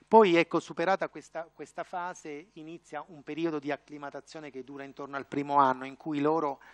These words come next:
effettivamente stanno benissimo, vengono solo per fare qualche controllo così. Poi dopo, pian piano,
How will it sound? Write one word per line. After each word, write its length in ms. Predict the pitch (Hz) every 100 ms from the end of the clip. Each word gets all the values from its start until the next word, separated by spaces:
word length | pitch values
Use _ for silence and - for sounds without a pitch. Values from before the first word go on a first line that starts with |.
| - - -
effettivamente 760 | 143 - - 160 160 180 156
stanno 300 | - 143 139
benissimo, 760 | 131 143 147 - - 127 120
vengono 420 | 120 135 135 135 131
solo 240 | - 139
per 160 | 143 -
fare 300 | - 127 123
qualche 340 | 135 127 139
controllo 580 | - 135 127 139 139 131
così. 320 | - - 208 - _ _ _ _ _
Poi 240 | - 254 196
dopo, 320 | 165 185 160
pian 280 | - 165 175
piano, 580 | 180 170 170 170 165